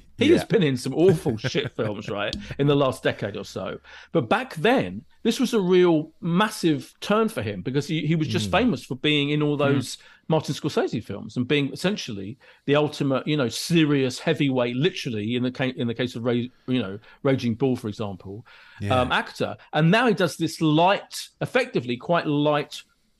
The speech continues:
Speaker 2: frothy comedy, buddy comedy. It was a real, it was, honestly, I remember when it came out at the time, I was like, "Oh, that's weird that he's doing this kind of film now." But his comic timing is fucking brilliant. He's,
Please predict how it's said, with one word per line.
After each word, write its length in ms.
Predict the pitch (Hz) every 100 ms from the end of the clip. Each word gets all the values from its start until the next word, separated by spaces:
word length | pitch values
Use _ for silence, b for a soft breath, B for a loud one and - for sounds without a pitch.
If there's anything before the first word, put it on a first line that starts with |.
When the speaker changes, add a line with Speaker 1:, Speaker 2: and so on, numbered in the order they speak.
| - -
Speaker 2:
frothy 560 | 175 175 - 151 139
comedy, 640 | 135 202 277 202 - - 110 _ _ -
buddy 260 | 165 165 143
comedy. 380 | 175 202 123 131
It 60 |
was 100 | 147
a 60 | 165
real, 600 | 165 247 320 240 160 151 190
it 60 |
was, 160 | 175 170 -
honestly, 400 | 233 311 - 131
I 80 | 160
remember 360 | 185 226 185 101 156
when 100 | 160
it 80 | 156
came 240 | 185 185
out 140 | 170 120
at 60 |
the 60 | -
time, 140 | 175
I 40 | 131
was 100 | 135
like, 120 | 131 381
"Oh, 40 | 220
that's 260 | 202 -
weird 300 | 220 104 80
that 60 | -
he's 120 | 120
doing 200 | 131 117
this 160 | 127 160
kind 200 | - 95
of 60 |
film 220 | - 92 85
now." 280 | 87 90 - B B
But 140 | 180
his 140 | 165 -
comic 380 | - 294 254 -
timing 440 | - 196 151 107
is 140 | 120
fucking 520 | - - 302 - 131 113
brilliant. 500 | 127 160 110 87 -
He's, 220 | 151 180